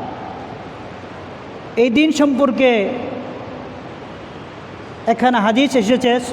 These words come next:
সুনান ইবনে মাজাহ শরীফের এক হাজার সাতাশি নম্বর হাদিস। আন আউস ইবনে আউস সাকাফিয়ুন قال: سمعت من رسول الله صلى الله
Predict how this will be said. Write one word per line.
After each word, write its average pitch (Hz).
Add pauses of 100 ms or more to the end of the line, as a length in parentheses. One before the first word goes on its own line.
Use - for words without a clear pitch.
(280)
সুনান 247
ইবনে 240
মাজাহ 226
শরীফের 226 (460)
এক 208
হাজার 220
সাতাশি 226
নম্বর 214
হাদিস। 202 (840)
আন 220
আউস 254
ইবনে 220 (1300)
আউস 240
সাকাফিয়ুন 247 (2000)
قال: 247 (2500)
سمعت 302
من 254
رسول 262
الله 247
صلى 247
الله 226